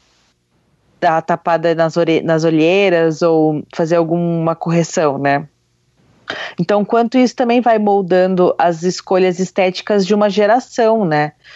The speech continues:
Que aí eu acho que vai além dos designers, que, que, que vai a, a, por todas as pessoas que consomem imagem, né? E eu acho que, que tem uma relação,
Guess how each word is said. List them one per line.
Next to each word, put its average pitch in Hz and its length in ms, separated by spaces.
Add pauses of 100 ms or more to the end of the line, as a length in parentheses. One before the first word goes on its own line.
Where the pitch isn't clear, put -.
(180)
Que - 80
aí 180 140
eu 202 80
acho 208 180
que 226 100
vai 185 240
além 208 480
dos 247 220
designers, 185 880 (420)
que, 180 140 (260)
que, - 220
que - 240
vai 160 380
a, 175 120 (400)
a, - 160 (140)
por 190 120
todas 208 280
as 220 120
pessoas 196 360
que 226 120
consomem 240 800
imagem, 156 580
né? 143 280 (400)
E 175 60
eu 175 80
acho 170 200
que, 190 160 (160)
que 185 200 (260)
tem 175 160
uma 208 120
relação, 226 680